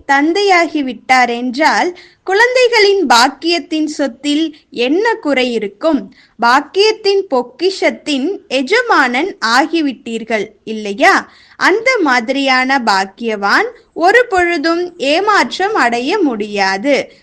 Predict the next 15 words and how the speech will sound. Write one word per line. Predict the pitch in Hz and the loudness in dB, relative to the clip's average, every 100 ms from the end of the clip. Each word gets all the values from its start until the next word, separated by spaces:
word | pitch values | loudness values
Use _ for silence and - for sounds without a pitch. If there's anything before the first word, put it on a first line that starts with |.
| _ | _
"நான் | 285 285 247 | 0 0 0
உயர்ந்த | - 262 349 480 508 440 | -4 0 0 2 0 0
துணைவனின் | 277 269 302 330 349 370 392 370 | -4 -2 -2 2 0 2 -2 -4
துணையில் | 277 262 277 294 330 - | -6 -4 -2 0 -2 -4
இருக்கிறேன்" | 233 220 - 269 330 294 233 - | -8 -10 -8 -4 -2 -2 -6 -16
என்ற | - 339 359 370 294 | -4 -2 2 2 2
ஒரு | 311 440 539 | 2 2 2
விஷயத்தை | 330 311 330 339 330 302 | 2 -2 -4 -4 -2 -2
மட்டும் | 269 214 226 302 523 466 | -2 -4 -4 -2 -2 -2
நினைவில் | 285 254 254 247 370 | -2 -2 -4 -2 0
வையுங்கள். | 311 226 208 208 208 269 220 - - - _ | 2 0 -2 -8 -4 0 0 -4 -14 -20 _
சரி | - 370 480 523 | 0 2 2 2
பார்த்து | 311 269 320 - 392 | 2 4 2 0 -6
கொள்ளுங்கள். | 294 247 233 202 196 196 262 494 571 - _ | -2 -4 -2 -8 -8 2 4 4 0 -10 _
பிறகு | 349 359 330 226 226 320 508 | 0 4 2 2 2 2 2